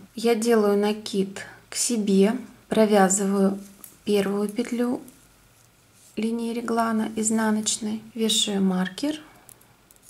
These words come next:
чтобы не забыть, где у меня линия реглана. Провязываю следующую петлю линии реглана изнаночной. Так как я вяжу с изнаночной стороны, на лицевой стороне эти линии у меня будут лицевыми.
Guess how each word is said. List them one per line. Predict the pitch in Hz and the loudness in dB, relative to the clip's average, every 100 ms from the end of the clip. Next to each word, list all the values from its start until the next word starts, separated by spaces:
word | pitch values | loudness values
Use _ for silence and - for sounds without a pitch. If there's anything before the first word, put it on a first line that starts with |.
| - - - _ _ _ _ - _ _ _ - - _ - | -20 -20 -20 _ _ _ _ -20 _ _ _ -20 -20 _ -20
чтобы | - - 226 208 | -20 -6 -4 -2
не | 214 208 | -2 0
забыть, | 196 208 269 320 | 0 0 2 0
где | - 196 220 | 0 0 2
у | 269 | 2
меня | 214 196 | 2 4
линия | 196 214 214 | 4 2 0
реглана. | 208 208 202 190 190 | 0 0 2 4 4
Провязываю | 196 220 214 208 190 196 190 190 | 4 2 6 6 6 2 2 2
следующую | - - 202 190 190 220 - - 277 311 - - - - - - - - | 0 2 4 4 2 -2 -2 -2 -2 -2 -6 -18 -20 -20 -20 -20 -18 -10
петлю | 262 269 269 269 | -6 -2 -2 -2
линии | 262 254 254 254 | -2 0 0 2
реглана | 247 247 247 247 247 247 247 - - - - - | 0 0 2 0 0 -2 -6 -14 -20 -20 -20 -10
изнаночной. | 226 220 226 220 214 208 - 220 208 - - - | -4 0 4 4 4 2 0 -2 -2 -8 -14 0
Так | 233 | 2
как | 233 220 | 2 2
я | 226 | 4
вяжу | 233 226 | 4 2
с | 226 220 | 0 0
изнаночной | 220 220 208 - 214 | 4 4 4 2 0
стороны, | 214 220 220 240 320 - - - - - - | 2 4 4 4 2 -2 -14 -18 -18 -10 2
на | 220 226 214 202 | 6 8 8 6
лицевой | 196 196 220 220 330 | 4 2 2 4 4
стороне | - 233 233 214 196 | 4 2 4 4 4
эти | 196 208 | 2 0
линии | 240 311 | 2 4
у | 247 | 4
меня | 208 233 | 2 2
будут | 226 226 | -2 -4
лицевыми. | 220 - - 208 208 196 190 | -6 -4 -4 0 4 4 4